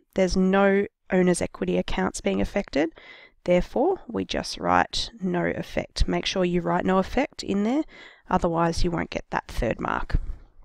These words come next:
So, the second part of the transaction is the sixteenth. On the sixteenth, we made that payment. So we can see that bank is an asset, and our bank is gonna go down 'cause that money is now going to the account payable.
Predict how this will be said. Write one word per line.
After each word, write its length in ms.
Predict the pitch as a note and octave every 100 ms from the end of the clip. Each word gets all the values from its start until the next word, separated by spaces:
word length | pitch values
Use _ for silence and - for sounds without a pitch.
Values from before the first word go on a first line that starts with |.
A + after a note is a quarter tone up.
| - _ _ _ _ _ - - - - - - - _ _ - _ -
So, 260 | - A3 - -
the 100 | B3
second 380 | - C#4 - C#4
part 180 | - G#3+
of 60 |
the 40 | F#3+
transaction 760 | - G3 F#3 - - - F#3+
is 240 | - F#3 -
the 100 | F#3
sixteenth. 720 | - - - - - - _ _ - - - - - - - - - - - _ - -
On 140 | A#3+
the 60 | C4+
sixteenth, 680 | - - - B3+ D#4+ -
we 80 | A3
made 240 | G3 F#3+
that 180 | F#3+ -
payment. 640 | - F#3 F3 E3+ - - - - - -
So 240 | - F3
we 100 | F3+
can 160 | - G3
see 220 | - G3+
that 200 | F#3 -
bank 460 | E3+ B3+ F#4+ - - - -
is 120 | F#3 F#3+
an 120 | - -
asset, 420 | F3+ - D#4 F4 - - - - _ _ _ _ _ _ -
and 340 | F#3 F3 E3+ -
our 120 | F3
bank 280 | - G#3+ A3
is 80 | F#3
gonna 180 | F3 E3+
go 160 | D#3
down 340 | - - - -
'cause 160 | -
that 120 | F#3
money 220 | F3+ F3 E3+
is 120 | -
now 180 | F3 D#3+
going 320 | - - -
to 100 | -
the 160 | -
account 400 | - - E3+ -
payable. 500 | - D#3+ E3 E3+ D#3+